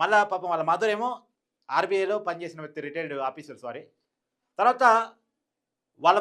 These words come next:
ఫాదర్ ఏమో నావీలో మేజర్గా పనిచేశారు. ఇద్దరు దేశం కోసం పనిచేశారు, కేంద్ర ప్రభుత్వ సర్వీసులో పనిచేశారు. ఇలాంటి కుటుంబాన్ని పట్టుకొచ్చేసి మళ్ళా జత్వాని చదువుకున్న వ్యక్తి,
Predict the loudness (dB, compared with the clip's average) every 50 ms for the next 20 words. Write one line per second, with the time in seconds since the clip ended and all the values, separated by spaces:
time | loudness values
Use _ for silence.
0 | 4 6 6 6 8 6 4 2 2 0 -4 0 2 2 2 2 2 0 0 0
1 | 0 -2 -8 _ -6 -4 -2 -2 -2 -2 -2 -4 -4 -4 -6 -6 -10 -14 -14 -18
2 | -20 _ _ -10 -10 0 2 2 2 2 0 -2 -2 -2 -4 -4 -4 -4 -4 -4
3 | -4 -6 -6 -8 -8 -8 -8 -6 -6 -6 -6 -8 -8 -8 -8 -6 -4 -4 -6 -6
4 | -6 -8 -8 -6 -6 -8 -10 -12 -12 -10 -10 -12 -12 -12 -20 -20 _ -20 -20 _
5 | _ _ _ _ _ _ _ _ 0 4 6 6 6 6 2 -6 -12 -14 -12 _
6 | -2 0 0 2 4 2 2 2 2 -2 -2 -2 -4 -8 -8 -8 -8 -12 -10 -10
7 | -12 -14 _ _ _ _ _ _ _ _ 0 2 2 2 0 -4 -6 -2 -2 -2
8 | -2 -2 -4 -6 -4 -4 -4 -8 -8 -6 -6 -6 -8 -8 -10